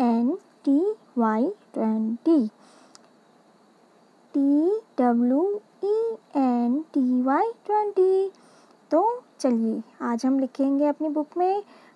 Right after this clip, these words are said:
टू ज़ीरो ट्वेंटी।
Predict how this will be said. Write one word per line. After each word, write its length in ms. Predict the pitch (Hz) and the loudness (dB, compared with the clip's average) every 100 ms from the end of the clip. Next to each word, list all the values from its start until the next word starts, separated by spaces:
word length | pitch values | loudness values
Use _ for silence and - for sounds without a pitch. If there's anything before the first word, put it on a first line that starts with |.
| - | -2
टू 340 | 294 302 359 403 | 2 4 4 0
ज़ीरो 440 | 311 247 247 254 403 440 - | -4 -2 2 2 0 -2 -10
ट्वेंटी। 880 | - 226 214 214 220 302 320 254 226 | -4 -2 -2 -4 -2 2 2 2 -2